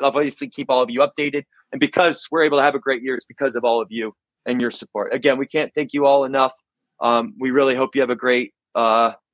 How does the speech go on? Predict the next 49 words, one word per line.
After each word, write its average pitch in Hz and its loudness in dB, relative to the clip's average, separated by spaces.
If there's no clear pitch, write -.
se-, - -10
the 120 0
holiday 123 2
season 123 -4
with 123 -4
your 131 0
loved 117 2
ones. 120 -2
If 127 -8
you 127 4
have 120 2
the 131 2
opportunity 131 0
to 123 -4
serve 127 0
and 123 -6
give 120 -4
back 123 2
and 127 -6
give 120 -4
charity 127 -2
to 131 -2
those 120 4
who 131 2
are 120 4
less 117 0
fortunate, 120 -2
obviously 110 -4
we 113 0
encourage 113 -4
you 110 -4
to 107 -2
do, 107 2
do 110 0
so. 90 -2
But 107 4
anyway, 165 4
we 139 -2
love 147 4
you 165 0
all. 165 2
Go 143 2
get, 147 -6
beat 160 -10
Toledo 170 -2
tomorrow, 170 2
get 160 -6
a 147 0
win. 165 -2